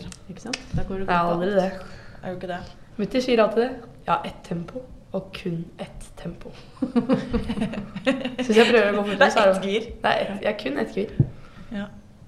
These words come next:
Speaker 3: Men er ikke det litt sånn greie også, at når dere skal gå inn til Sydpolen, at dere skal gå i et, eh, visst tempo, at det er,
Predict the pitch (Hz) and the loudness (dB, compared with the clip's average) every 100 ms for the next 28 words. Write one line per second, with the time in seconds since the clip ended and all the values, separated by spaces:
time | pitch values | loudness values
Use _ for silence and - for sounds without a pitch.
0 | - - - - 254 233 240 247 233 226 | -20 -20 -12 0 2 2 2 0 2 2
1 | 226 220 190 175 226 254 226 220 208 208 | -2 0 0 2 2 0 -2 -2 0 -2
2 | 208 214 190 180 175 - 185 165 185 208 | -6 -4 -4 -4 -6 -10 -10 -8 -4 -4
3 | 202 190 180 190 196 196 196 165 175 185 | -4 -2 -2 -2 -6 -6 -4 -2 -2 -4
4 | 185 185 180 170 - - 165 156 - 320 | -2 -2 -2 -4 -8 -10 -8 -8 -6 -2
5 | 381 214 208 196 190 190 | 0 0 0 0 0 0